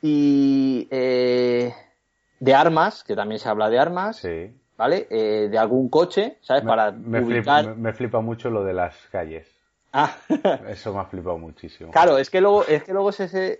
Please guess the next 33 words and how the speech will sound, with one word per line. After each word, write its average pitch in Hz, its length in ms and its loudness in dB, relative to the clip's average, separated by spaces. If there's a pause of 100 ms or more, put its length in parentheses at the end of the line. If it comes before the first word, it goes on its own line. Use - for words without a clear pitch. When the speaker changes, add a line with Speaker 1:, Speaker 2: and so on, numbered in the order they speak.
(100)
Speaker 1:
que 127 100 2
claro, 170 220 2
la 160 60 0
gente 165 180 -6
dice, 147 160 -8
"No, 233 80 -6
escribir 165 320 -4
un 185 80 0
libro, 214 240 2
sientas 185 340 -4
ahí, 220 220 0
te 202 80 -2
pones 165 220 -4
a - 20 0
escribir 214 400 0
lo 240 100 2
que 151 100 2
se 139 100 -4
te 123 80 0
pase 160 180 -2
por 180 140 4
la 107 80 2
cabeza". 104 340 -2
Speaker 2:
Sí. - 80 -16
Speaker 1:
O - 260 -20
sea, 92 600 -4
relativamente. 104 960 0
O - 20 -20
sea, - 320 2
Speaker 2:
<laughs> - 180 -8
Speaker 1:
yo, 120 120 -2
por 135 120 -4
ejemplo, 139 560 2